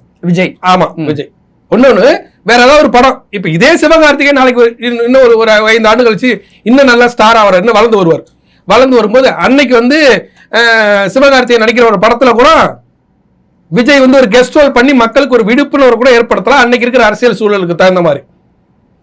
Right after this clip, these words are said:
Speaker 2: புரியுதுங்களா? இல்ல, நாளைக்கு வந்து விஜய் ஒரு ஆளுமையான அரசியல் கட்சியா இருக்காரு, அதுல வந்து இவர் அதிகார வர்க்கத்தோடு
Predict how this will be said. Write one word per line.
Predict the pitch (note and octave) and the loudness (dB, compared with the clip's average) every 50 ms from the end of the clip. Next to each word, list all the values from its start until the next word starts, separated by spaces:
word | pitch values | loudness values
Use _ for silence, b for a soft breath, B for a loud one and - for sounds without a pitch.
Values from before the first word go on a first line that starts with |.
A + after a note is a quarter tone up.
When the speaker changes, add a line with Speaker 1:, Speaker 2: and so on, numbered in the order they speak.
| _ _ _ - | _ _ _ -2
Speaker 2:
புரியுதுங்களா? | B3+ C4+ B3+ B3+ B3+ A#3+ | 0 2 2 2 2 2
இல்ல, | A#3+ C#4+ D#4 D#4+ C#4 | 2 2 4 4 4
நாளைக்கு | B3+ A#3+ C4 C#4+ D#4 D#4 C4 C4+ | 2 2 2 2 0 0 0 0
வந்து | C4 B3+ C4 D4+ D#4 C4 B3+ B B B - | 0 0 2 0 0 -2 -2 B B B -4
விஜய் | E3+ A#3+ A#3 D4+ D#4 | -2 -2 0 0 2
ஒரு | D4 C4+ B3 | 2 2 2
ஆளுமையான | A3+ A#3 C4 C#4+ C#4 C#4 C4+ C#4 | 4 2 2 2 2 2 2 2
அரசியல் | C4+ B3 B3 A#3+ - C#4 C4 | 2 0 0 0 -2 -2 -2
கட்சியா | B3 A#3 - B3+ B3 A#3 A3 | -2 -2 0 0 0 0 0
இருக்காரு, | - A#3+ A3+ G3+ F#3 F#3 F#3 E3+ - - b b b b b | 0 0 0 2 2 2 0 0 -2 -4 b b b b b
அதுல | E3 A3 C4+ C#4+ C#4+ | 0 0 2 2 2
வந்து | C4+ B3 B3+ C#4+ C#4+ C#4+ C4+ B3+ A3 | 2 2 2 2 2 2 0 0 0
இவர் | A3+ A3+ A#3+ | -2 0 0
அதிகார | A3 G3 A3 B3+ C#4+ D4+ D4+ D4 C#4+ | 0 2 2 2 2 2 2 2 4
வர்க்கத்தோடு | C4 B3 A#3 G#3+ B3+ - B3+ B3+ B3+ C4 B3+ A#3+ - | 2 2 2 0 -2 0 2 2 2 2 0 -2 -6